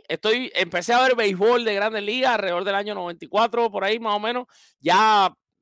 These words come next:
como bien, bien serio, anotando los juegos de los Yankees y todo eso. Como ustedes se saben ya la historia, sin perderme ningún partido desde el año noventa y seis, quiere decir que ya llevo un tiempo viendo a los Yankees y yo nunca en mi vida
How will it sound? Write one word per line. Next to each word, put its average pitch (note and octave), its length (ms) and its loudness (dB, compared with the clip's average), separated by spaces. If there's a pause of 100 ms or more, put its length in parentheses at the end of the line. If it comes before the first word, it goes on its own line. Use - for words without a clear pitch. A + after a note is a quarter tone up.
(160)
como D#3+ 300 -6
bien, G3+ 240 -2
bien G#3 200 -2
serio, G#3 540 -2
anotando F#3+ 500 -4
los F3 140 -4
juegos F#3+ 300 0
de E3 60 -2
los D#3+ 140 -6
Yankees F#3 340 -6
y - 20 -20
todo F3+ 280 -2
eso. F3+ 220 -10 (380)
Como D3 180 -12
ustedes F#3 240 -4
se F3 100 -10
saben F3 240 -4
ya F3+ 120 -2
la F3 80 -4
historia, F#3 260 -4
sin D#3 160 -10
perderme E3+ 400 -8
ningún E3 420 -8
partido G#3 440 -4
desde E3+ 260 -4
el D#3+ 80 -2
año F#3+ 220 -4
noventa D#3 480 -8
y D3 80 -12
seis, A#3+ 260 -2
quiere F3 220 -4
decir G3 340 -6 (480)
que D3 80 -2
ya E3+ 140 4
llevo G3+ 180 2
un G3 80 -8
tiempo F#3+ 320 -2
viendo F#3 220 -4
a F3+ 40 -2
los F3+ 120 -4
Yankees G3+ 400 -4
y F#3 200 -10
yo G#3+ 200 0
nunca A#3+ 760 -2 (120)
en C#4 400 0
mi C#4+ 180 -4
vida G#3+ 720 -2